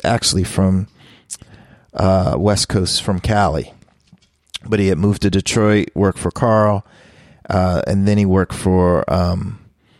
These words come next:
the Museum of Contemporary Art there, which was fantastic. He was a curator.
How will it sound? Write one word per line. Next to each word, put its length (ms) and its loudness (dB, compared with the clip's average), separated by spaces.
the 80 0
Museum 880 0
of 160 -8
Contemporary 640 0
Art 300 0
there, 360 0
which 240 -2
was 180 0
fantastic. 720 -2
He 120 -2
was 160 0
a 40 -2
curator. 680 0